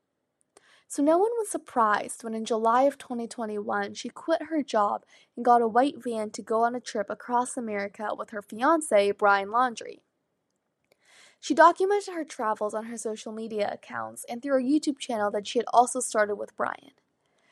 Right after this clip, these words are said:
However, when Brian returned to his parents' house in Florida alone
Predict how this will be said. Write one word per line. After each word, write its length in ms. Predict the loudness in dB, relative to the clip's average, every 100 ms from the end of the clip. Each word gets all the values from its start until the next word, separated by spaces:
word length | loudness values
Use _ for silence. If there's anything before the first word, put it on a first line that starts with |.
| _ -20 _ 2
However, 520 | 6 6 6 2 0
when 160 | -2
Brian 300 | 2 2 2
returned 420 | -2 -8 -10 -10 -8
to 120 | -8
his 120 | -10
parents' 440 | -8 -4 -4 -6
house 300 | 0 2 2
in 140 | -4 -14
Florida 460 | -8 -4 0 0 0
alone 640 | 0 4 4 2 -2